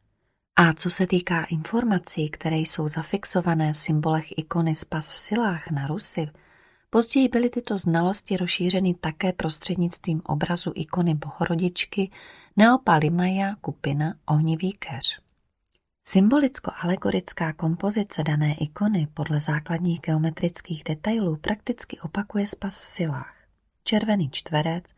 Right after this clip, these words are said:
se čtyřmi evangelisty v zoomorfních apokalyptických výjevech člověk, lev, býk a orel,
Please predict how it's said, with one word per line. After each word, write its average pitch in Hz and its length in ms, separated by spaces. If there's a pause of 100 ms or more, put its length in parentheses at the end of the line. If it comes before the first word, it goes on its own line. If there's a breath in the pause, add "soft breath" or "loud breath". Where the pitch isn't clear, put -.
(400 loud breath)
se 190 120
čtyřmi 240 540
evangelisty 175 840
v 175 80
zoomorfních 170 1000
apokalyptických 180 1080
výjevech 170 760
člověk, 175 680 (140)
lev, 160 260 (200)
býk 143 420
a - 160
orel, 143 420